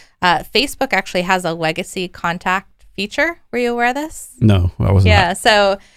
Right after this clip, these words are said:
Speaker 1: so you should go in and, and designate your legacy contact in Facebook. That's your homework for today,
Speaker 2: <laughs>
Speaker 1: Jason. <laughs> Uh,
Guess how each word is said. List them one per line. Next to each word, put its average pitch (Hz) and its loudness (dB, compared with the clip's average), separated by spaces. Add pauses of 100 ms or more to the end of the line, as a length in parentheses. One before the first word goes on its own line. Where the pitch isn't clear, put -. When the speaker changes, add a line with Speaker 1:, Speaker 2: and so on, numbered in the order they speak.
Speaker 1:
so - -6
you 254 0
should 254 -6
go 240 4
in 202 2
and, 180 -2
and 180 -4
designate 175 -4
your 185 -4
legacy 170 -4
contact 156 -4
in 226 -6
Facebook. 143 -6 (280)
That's 170 -4
your 180 0
homework 170 -2
for 156 -4
today, 151 2
Speaker 2:
<laughs> 160 0
Speaker 1:
Jason. 269 2
<laughs> - -16 (1080)
Uh, 185 2